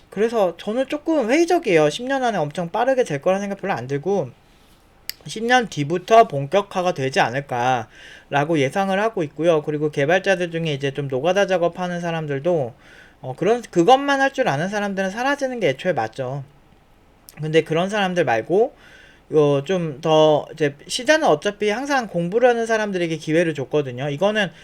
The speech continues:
스마트폰이 처음 도입됐을 십 한 삼 년 전, 제가 그때 스마트폰 나오자마자 해가지고 병특 바로 했었고, 그리고 그 위에, 그 뒤에 스마트폰이 혁명을 일으켰죠. 그래서,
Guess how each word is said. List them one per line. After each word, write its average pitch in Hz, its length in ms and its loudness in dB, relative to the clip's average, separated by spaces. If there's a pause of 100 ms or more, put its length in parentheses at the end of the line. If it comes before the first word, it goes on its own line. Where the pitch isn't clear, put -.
(220)
스마트폰이 254 640 -2
처음 233 220 -2
도입됐을 165 800 2
십 247 240 -6
한 240 160 -2
삼 247 180 -6
년 247 200 -4
전, 226 140 0
제가 180 180 0
그때 170 240 -2
스마트폰 202 400 -4
나오자마자 151 540 0
해가지고 139 340 -2
병특 139 360 -6
바로 127 240 -6
했었고, 135 520 -6 (480)
그리고 170 280 0
그 170 160 0
위에, 147 380 2
그 165 200 -2
뒤에 160 460 0 (240)
스마트폰이 190 760 -2
혁명을 254 440 -2
일으켰죠. 156 560 -4
그래서, 151 380 -2